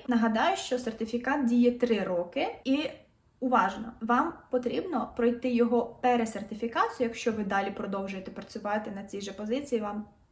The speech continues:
потрібно цей сертифікат. Дивіться саме на, на термін цієї дії, тому що якщо ви будете проходити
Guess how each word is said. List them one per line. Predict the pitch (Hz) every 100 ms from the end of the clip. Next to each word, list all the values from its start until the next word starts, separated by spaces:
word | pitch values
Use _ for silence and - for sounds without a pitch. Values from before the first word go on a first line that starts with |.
| _
потрібно | 233 220 - 214 220 220 226 - - - - -
цей | 226
сертифікат. | 220 202 202 214 233 285 392 - 311
Дивіться | 226 226 269 - 240
саме | - 233 247 226
на, | 214 208 208 196 - - _ - 208 - -
на | 220
термін | 214 226 220 233 214
цієї | - 208 196
дії, | 190 240 381
тому | - 233 226
що | 233 233
якщо | 208 - 240
ви | 226
будете | 214 202 190 208
проходити | 214 - 220 208 - 190 190 -